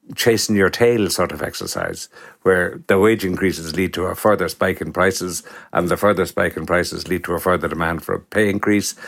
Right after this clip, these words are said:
uh, and, and so on. And, and sooner or later, we'll all have to sit down together under the leadership of the government, I guess, and work out some way of moderating all that. Now, we can't do this,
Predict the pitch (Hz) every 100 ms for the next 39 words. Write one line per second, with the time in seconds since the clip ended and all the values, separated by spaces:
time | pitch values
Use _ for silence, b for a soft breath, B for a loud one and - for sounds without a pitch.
0 | B B - 90 95 95 101 98 95 92
1 | 87 98 101 B B B B 127 120 160
2 | 143 120 113 147 160 85 - _ b b
3 | 117 123 113 98 90 87 - 90 110 131
4 | 92 71 50 50 - _ _ b b _
5 | _ _ - 113 107 90 98 101 82 92
6 | 87 82 80 85 92 95 120 - 76 90
7 | 120 - - B B B B 113 110 117
8 | 117 107 101 - 107 104 107 101 135 135
9 | 101 78 82 76 80 82 82 - B B
10 | 123 123 - b b b - 185 202 -
11 | 165 170 143 156 165 113 80